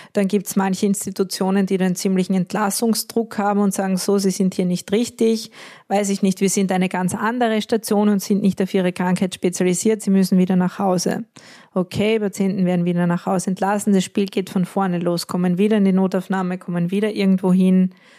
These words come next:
Angehörige sind wieder verzweifelt und dann heißt's, "Die sind ja so schwierig, diese Angehörigen. Es ist ja so schwierig."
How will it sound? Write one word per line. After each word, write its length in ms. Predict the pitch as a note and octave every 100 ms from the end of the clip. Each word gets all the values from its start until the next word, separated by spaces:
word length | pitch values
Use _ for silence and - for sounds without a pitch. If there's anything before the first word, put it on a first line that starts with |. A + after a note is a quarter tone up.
| -
Angehörige 540 | - G3 G3 G3 F#3+ F#3
sind 220 | G3+ F#3
wieder 200 | G#3 A#3+
verzweifelt 760 | A#3 G#3 - G#3+ G#3 - G#3 G3
und 180 | F#3+
dann 160 | F#3+ F#3+
heißt's, 420 | G3+ G3 - - _ _ _ -
"Die 60 |
sind 200 | G3 G3
ja 60 | G3
so 140 | F#3
schwierig, 640 | F3 - F#3+ F3 F#3 - - -
diese 180 | F#3 F#3
Angehörigen. 580 | F3+ F3 F3 F3 F3 F#3
Es 160 | F#3
ist 160 | G3 G#3
ja 80 | G3
so 140 | -
schwierig." 500 | G3 G#3 G3+ F#3+ F#3